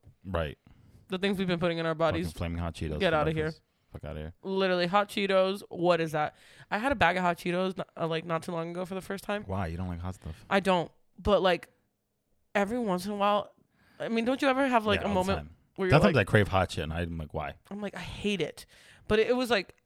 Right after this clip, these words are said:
Speaker 2: one, it was, it was a mix between I've never, like, I craved it kinda, and, like, it was the only option
Speaker 1: Mm-hmm.
Speaker 2: kinda thing. But I was like, "Let me give this a shot," because people rave about freaking hot Cheetos. Like, they are, like, obsessed with it.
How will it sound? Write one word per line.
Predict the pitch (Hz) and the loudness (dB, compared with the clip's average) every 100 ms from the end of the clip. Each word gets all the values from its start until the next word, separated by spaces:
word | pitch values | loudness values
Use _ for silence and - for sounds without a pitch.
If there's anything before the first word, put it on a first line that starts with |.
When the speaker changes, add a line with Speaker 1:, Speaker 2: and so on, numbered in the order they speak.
| _ | _
Speaker 2:
one, | 214 233 262 | 0 2 4
it | 240 | 4
was, | 214 - | 2 2
it | 208 | 2
was | 226 - - | 2 -2 -2
a | |
mix | 202 226 | 0 0
between | 214 196 190 170 - | -2 -4 -4 -6 -4
I've | 170 | -4
never, | 180 170 170 - | -2 -4 -6 -2
like, | 170 165 | -2 -2
I | 165 - - _ | -4 -4 -10 _
craved | - 180 175 - | -4 -4 -4 -2
it | 190 175 - | -2 -2 -4
kinda, | 175 175 185 180 | 0 2 2 2
and, | 175 165 | 0 -2
like, | 160 165 | -4 -4
it | |
was | 160 | -6
the | 160 160 | -4 -4
only | 160 | -2
option | 160 160 190 180 | -4 -6 -8 -10
Speaker 1:
Mm-hmm. | 165 196 | -10 -6
Speaker 2:
kinda | 196 196 | -6 -4
thing. | 208 214 _ - - - _ | -8 -10 _ -20 -20 -20 _
But | 190 | -4
I | 190 | -2
was | 185 | -2
like, | 175 - - | -4 -6 -8
"Let | 277 | -6
me | 349 | -4
give | 165 143 | -4 -6
this | 143 | -8
a | 156 | -8
shot," | - 156 | -4 -4
because | 202 240 | -2 0
people | 269 339 208 - _ _ _ _ _ _ _ - | 2 2 2 -2 _ _ _ _ _ _ _ -14
rave | 165 180 175 131 156 - | -8 -4 -4 -6 -12 -10
about | 160 151 - | -8 -8 -10
freaking | - 160 156 | -12 -10 -10
hot | 147 - | -10 -12
Cheetos. | 151 101 80 | -12 -10 -10
Like, | 127 - | -10 -6
they | 175 | -2
are, | 185 120 | -2 -2
like, | 143 | -6
obsessed | 143 - 160 165 - | -10 -6 -4 -4 -8
with | 156 | -10
it. | 160 - | -8 -10